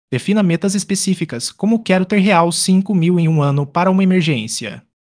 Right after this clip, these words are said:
Isso vai te ajudar a manter o foco e a motivação.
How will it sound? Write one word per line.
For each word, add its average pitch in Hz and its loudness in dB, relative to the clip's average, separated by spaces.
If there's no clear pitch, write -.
Isso 165 -4
vai 165 0
te 175 -2
ajudar 180 0
a 139 0
manter 156 -2
o - 0
foco 175 -2
e 160 2
a - 2
motivação. 139 -4